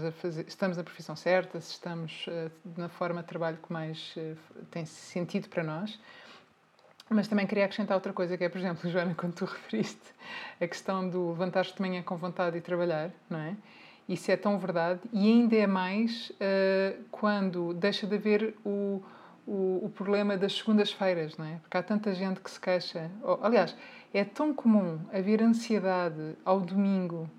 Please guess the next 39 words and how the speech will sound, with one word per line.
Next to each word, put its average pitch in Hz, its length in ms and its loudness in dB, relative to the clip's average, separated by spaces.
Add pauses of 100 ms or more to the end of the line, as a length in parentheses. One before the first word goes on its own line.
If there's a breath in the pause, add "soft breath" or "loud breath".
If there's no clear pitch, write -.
tanta 214 300 2
gente 196 240 -2
que - 60 -16
vive 190 160 -4
com - 120 -10
a 190 60 -6
ansiedade 180 460 -4
de 180 60 -8
domingo, 180 520 -4 (500 loud breath)
porque 208 340 0
já 190 180 4
está 196 640 0
a 196 60 -4
imaginar 190 800 0
o 180 240 0
início 196 520 2
da 165 160 -6
semana, 185 480 -4
não 170 140 -2
é? 160 100 -6
No 180 140 -4
dia 160 160 -6
seguinte, 160 580 -8 (640 loud breath)
e, 190 140 -2
portanto, 190 360 -4
segunda-feira 190 420 0
é 180 40 2
sempre 190 240 -4
um 185 40 -2
dia 185 140 -2
muito 180 280 -6
difícil. 190 640 -8 (720 loud breath)
Isto 233 340 4
em 226 100 8
si 233 360 2
é 233 60 6
um, 214 300 4 (300)
é 196 100 0
um 185 320 2